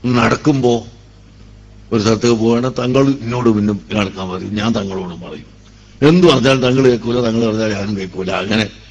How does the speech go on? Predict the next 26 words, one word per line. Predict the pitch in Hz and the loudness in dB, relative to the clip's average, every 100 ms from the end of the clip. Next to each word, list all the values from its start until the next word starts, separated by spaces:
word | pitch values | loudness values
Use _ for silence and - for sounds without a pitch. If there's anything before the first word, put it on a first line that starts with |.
| - - | -20 -8
കുടുക്കാവും. | 104 104 101 123 90 73 - - - - - | -2 0 2 2 2 -2 -12 -20 -20 -20 -8
രണ്ടാളും | 98 123 127 | 0 2 4
കൂടി | 131 123 | 2 2
നിരക്കി | 117 110 135 | 2 0 -2
പോയാൽ | 113 117 120 120 120 - - - - | 0 2 2 0 -2 -6 -20 -16 -8
വീതി | 113 110 117 | 0 2 4
ഇല്ലാത്ത | 123 107 110 113 | 4 4 2 2
സ്ഥലം | 101 113 | 4 4
ആളുകൾ | 110 113 | 4 4
കൊടുക്കുകയും | 113 107 98 98 95 | 2 2 2 4 4
ചെയ്യും. | - - - - - - - - - - - - - - - | 4 0 -2 -20 -20 -20 -20 -20 -20 -20 -18 -16 -12 -8 -2
അപ്പോ | 147 151 - - - - | 2 2 0 -14 -16 0
ഞാനിത് | 139 135 160 160 | 4 4 4 2
നിങ്ങൾ | 156 156 | 2 0
പഠിക്കാൻ | 151 131 120 156 | 2 2 4 4
പറയുന്ന, | 143 131 120 117 | 6 4 2 2
തമാശക്ക് | 120 131 127 123 | 4 4 4 2
പറയുന്നതല്ല. | 131 117 107 101 87 76 - - - - - - | 4 4 4 2 -2 -6 -12 -20 -20 -20 -8 -2
അപ്പോ | 123 151 143 - - - - - - - - | 2 4 2 0 -12 -20 -20 -20 -20 -20 -4
തങ്ങൾ | 117 135 147 | 2 4 6
പറയൂ, | 123 117 113 | 6 4 2
"നിങ്ങൾ | 107 - - - - - - - 98 85 | 0 -10 -20 -20 -20 -20 -20 -10 -8 -8
നടക്കുക." | - - - - - - - - - | -12 -18 -20 -20 -20 -20 -20 -20 -6
എനിക്ക് | 113 110 139 | 0 2 2
നടക്കാൻ | 135 113 127 | 0 -2 -4
കഴിയൂല | 113 113 120 | 0 2 2